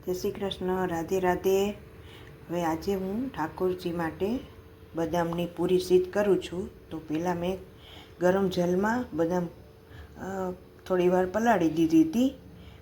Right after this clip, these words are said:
અને હવે એનું જરાય એમાં જલ નથી રહ્યું, એ રીતે આપણે તેને સૂકવી દેવાની અને ઉપરથી ફોતરા બધાય ઉતારી લેવાના છે. હવે આપણે આ મિક્સર જારમાં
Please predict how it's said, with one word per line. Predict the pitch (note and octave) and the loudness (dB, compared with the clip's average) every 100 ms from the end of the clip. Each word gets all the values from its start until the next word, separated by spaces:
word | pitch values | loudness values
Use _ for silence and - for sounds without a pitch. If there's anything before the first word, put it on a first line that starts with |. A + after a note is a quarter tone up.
| - | -14
અને | D#3+ D#3 E3 D#3+ - | -10 -6 -6 -8 -10
હવે | E3+ F3 F#3+ | -6 -2 0
એનું | F#3+ F#3 F3+ | 2 0 0
જરાય | F#3+ F#3 F#3 F3+ - - - - - | -2 0 2 2 -4 -12 -18 -16 -6
એમાં | F3 F3+ F3 E3+ - | -2 0 0 -2 0
જલ | F3+ G3 | 0 2
નથી | G#3 A3 F#3 D#3 | 2 0 0 4
રહ્યું, | E3+ A3 - - - - - | 4 2 -8 -20 -20 -18 -2
એ | F3+ | 0
રીતે | F3+ F3+ - F#3 | 0 -2 -2 -2
આપણે | F3 F3+ G3+ A3 - - - - - - | -2 -2 -4 -4 -10 -20 -20 -20 -20 -8
તેને | - E3 E3+ - | -2 0 -2 -2
સૂકવી | A3+ A3+ E3+ | -4 0 0
દેવાની | C#3+ C#3+ D3 D3+ | 2 2 2 0
અને | F3 F3+ | 0 0
ઉપરથી | F#3+ F3+ F#3+ - F3+ | -2 -2 -2 -2 -6
ફોતરા | - F#3+ F#3 F3+ | -4 -6 -2 0
બધાય | F3+ F3 A3 A#3 - - - - | 2 2 0 -2 -8 -20 -20 -8
ઉતારી | - - E3 D#3 | -4 0 2 4
લેવાના | D3+ D#3 E3 F3 F3 | 2 2 0 -2 -2
છે. | - A#3 B3+ - - - - - | -2 -2 -4 -10 -20 -20 -20 -14
હવે | F3 F#3+ | -4 0
આપણે | F#3+ F3+ F3 F3+ | 0 0 0 2
આ | F3+ G3+ | 2 0
મિક્સર | E3 F#3 - G3+ | -2 -4 -2 -2
જારમાં | F3 E3 E3+ G3 A#3 | 0 0 0 -2 -2